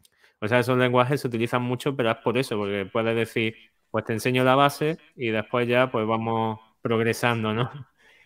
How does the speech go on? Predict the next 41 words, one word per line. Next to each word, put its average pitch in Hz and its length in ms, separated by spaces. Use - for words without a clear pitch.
Que 107 100
no 120 100
es 120 60
como 123 260
Java, 123 520
que 123 160
direct-, 113 400
o 104 140
C - 120
más 110 160
más, 120 320
¿no? 117 200
Que 104 260
te 104 120
lanza 120 400
y 120 60
de, 110 360
de 117 540
repente 131 440
necesitas 127 560
ya 120 140
saber, 117 460
eh, 110 180
orientación 107 480
a 101 40
objetos. 131 340
O 98 100
si 107 120
no, 110 120
no 117 120
puedes 110 220
progresar. 104 560
O 92 120
por 113 120
lo 104 80
menos 113 220
no 120 120
lo 110 140
haces 110 220
con 107 160
buenas 101 220